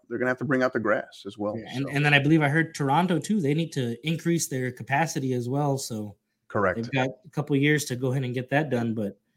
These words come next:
Speaker 1: Correct.
Speaker 2: It's gonna be exciting, man. It's great. It's
Speaker 1: Yeah.
Speaker 2: exciting news today, and I was all over Twitter, too, trying to read the takes and
Speaker 1: Yeah.
Speaker 2: get all the hot takes on it.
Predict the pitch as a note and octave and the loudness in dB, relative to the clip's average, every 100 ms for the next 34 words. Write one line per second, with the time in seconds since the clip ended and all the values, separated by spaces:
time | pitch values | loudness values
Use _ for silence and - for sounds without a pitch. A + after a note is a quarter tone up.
0 | _ _ - G#2 E2 D#3+ - F#3+ F#3 F#3+ | _ _ -8 -4 0 2 6 8 10 8
1 | F#3 F#3+ F#3 F3 E3+ D3 C#3 E3 E3 C#3+ | 8 6 6 6 4 4 6 6 8 6
2 | F3+ F#3+ G3 F#3 F3+ G3 E3+ D#3 E3 D#3 | 4 6 6 6 6 4 2 0 2 2
3 | A#2 G#2+ A2+ E3 D#3 D#3 E3+ D#3 D#3 D3 | -2 -8 -2 2 4 4 4 4 2 0
4 | E3 D#3 C#3 - D3 C3 A#2 D3 C#3 A#2+ | 2 2 2 0 0 -2 -4 -4 -2 -2
5 | B2 C#3+ D3+ - D3+ D3 C#3+ - G#2 - | -2 -4 -6 2 4 4 2 -8 -10 -16
6 | - - B2 D#3 C#3+ C#3 B2 C#3 - B2+ | -10 -8 -2 2 4 4 2 0 -2 -2
7 | B2 - A#2 A#2 | -2 -4 -6 -8